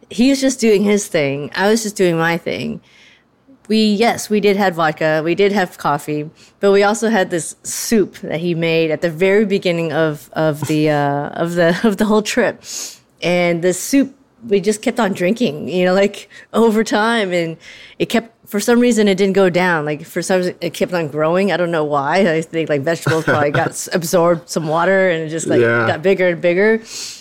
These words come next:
Speaker 1: Uh, so what was really cool about that is, like, we had the right team, and,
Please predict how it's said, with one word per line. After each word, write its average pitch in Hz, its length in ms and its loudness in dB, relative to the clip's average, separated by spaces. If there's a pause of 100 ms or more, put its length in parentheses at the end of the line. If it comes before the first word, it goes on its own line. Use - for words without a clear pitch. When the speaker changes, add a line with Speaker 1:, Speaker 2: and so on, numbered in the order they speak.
(280)
Speaker 1:
Uh, 185 340 2
so 185 560 2 (380)
what 208 160 2
was 208 160 4
really 240 160 4
cool 226 200 0
about 185 200 0
that 214 160 0
is, 185 100 -2
like, 185 220 0
we 180 120 0
had 208 280 0
the 190 80 2
right 180 240 0
team, 160 420 -4
and, 160 360 -2